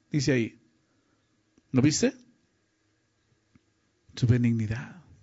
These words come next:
No su juicio. Muchos judíos en el bautismo de Juan el Bautista iban a, a bautizarse, ¿verdad?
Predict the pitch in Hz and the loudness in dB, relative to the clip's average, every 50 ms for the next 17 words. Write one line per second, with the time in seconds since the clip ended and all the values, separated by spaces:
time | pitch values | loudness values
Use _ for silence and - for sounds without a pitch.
0 | - - _ _ _ _ _ _ _ _ _ _ _ _ _ _ _ _ _ _ | -20 -20 _ _ _ _ _ _ _ _ _ _ _ _ _ _ _ _ _ _
1 | _ _ _ _ _ _ _ _ 143 175 202 - 165 127 101 101 139 156 123 - | _ _ _ _ _ _ _ _ 0 0 4 4 4 4 6 6 4 6 6 6
2 | 117 127 101 98 - - - - - - - _ _ _ _ - _ _ _ _ | 6 4 4 2 -2 -12 -18 -20 -20 -20 -20 _ _ _ _ -20 _ _ _ _
3 | _ _ _ _ _ _ _ _ _ _ _ _ _ _ _ _ _ _ _ _ | _ _ _ _ _ _ _ _ _ _ _ _ _ _ _ _ _ _ _ _
4 | _ _ _ _ _ _ _ _ _ _ 139 151 - - 165 - - 156 156 151 | _ _ _ _ _ _ _ _ _ _ 2 4 4 4 2 2 6 6 8 10
5 | 156 151 156 151 151 - - - - - - - _ _ - 143 139 135 135 131 | 12 12 12 12 12 10 4 -4 -10 -16 -20 -20 _ _ 4 6 8 10 8 8
6 | - 151 165 170 156 135 151 156 160 151 147 147 160 160 - - 165 165 165 160 | 8 6 8 8 8 10 10 10 10 10 8 8 4 2 4 6 6 8 8 6
7 | 151 147 156 143 139 147 143 - 160 143 - 185 196 240 233 - 240 214 214 220 | 6 4 2 4 4 4 4 4 2 0 2 4 4 4 4 2 2 0 0 -2
8 | - - - _ _ _ - _ _ - - - _ _ _ _ _ - - _ | -6 -16 -20 _ _ _ -20 _ _ -20 -20 -20 _ _ _ _ _ -20 -4 _
9 | - 139 139 151 190 269 | 6 8 8 8 6 4